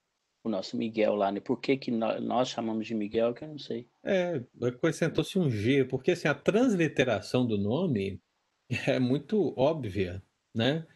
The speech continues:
Speaker 2: Não existe nem proximidade entre K e G na língua hebraica. Mas deve ter alguma explicação aí a ser compreendida por quê. Mas o texto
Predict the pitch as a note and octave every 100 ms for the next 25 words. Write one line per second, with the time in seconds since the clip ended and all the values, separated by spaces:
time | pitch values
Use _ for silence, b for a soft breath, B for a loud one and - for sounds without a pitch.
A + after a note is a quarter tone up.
0 | b b _ _ A#2+ A#2 D#3 D#3+ D#3+ G#3
1 | G#3+ A3 G#3+ G3+ D3+ G2+ A2+ D3 B2+ A#2
2 | A2+ A#2 G#2+ - C3+ D3 G#2+ F#2+ B2 D3
3 | A2 A2 G#2 F#2+ F#2 F2+ F2+ _ _ _
4 | _ - B2 C#3 C3 C4 E4 F3 D#3+ D3+
5 | D3+ - D3 C#3 A2 - B2+ D3 A#2+ B2
6 | F#3 F3 - _ _ _ _ _ - B2
7 | - C#3 C3 B2 A#2+ A2 F#2+ A#2 C3+ -
8 | F3+ - G2+ G2 B2 D#3 D#3+ G#3 B3 -
9 | C3